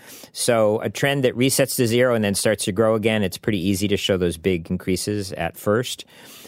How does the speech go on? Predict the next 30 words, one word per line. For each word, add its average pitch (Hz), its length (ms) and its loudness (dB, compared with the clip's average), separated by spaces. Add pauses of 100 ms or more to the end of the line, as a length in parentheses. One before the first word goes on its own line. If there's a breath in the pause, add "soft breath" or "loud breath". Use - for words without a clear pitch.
(180 loud breath)
The 127 180 2
reality 151 380 4
check 131 300 0
I 127 260 2
often 107 400 2
remind 104 360 2
people 98 280 0
of 87 240 2
is 82 200 -2
that 85 240 0 (140)
the 85 540 -4 (400 loud breath)
global 139 680 2
automotive 110 500 2
sales 87 640 2
in 90 260 -2
twenty 98 240 0
sixteen 85 800 -2
were 87 320 0
eighty-eight 107 540 2
point 90 260 -4
one 87 240 -2
million. 92 480 -2 (720 loud breath)
Electric 110 380 0
vehicle 113 300 2
sales 98 500 2
were 92 160 0
less 104 400 2
than 104 160 0
one 92 240 0
percent 82 520 -4